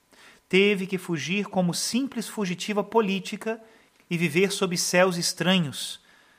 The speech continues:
Durante trinta intermináveis anos não houve novidades, reinaram apenas a monotonia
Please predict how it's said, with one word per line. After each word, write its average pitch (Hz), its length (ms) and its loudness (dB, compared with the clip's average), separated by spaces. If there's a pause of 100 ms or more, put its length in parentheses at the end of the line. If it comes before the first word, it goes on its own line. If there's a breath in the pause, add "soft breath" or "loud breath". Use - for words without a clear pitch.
(120)
Durante 175 340 0
trinta 214 540 0
intermináveis 180 960 0
anos 196 400 0
não 196 260 2
houve 208 300 0
novidades, 165 840 -2 (420 soft breath)
reinaram 175 480 4
apenas 180 520 0
a 175 160 6
monotonia 170 880 -2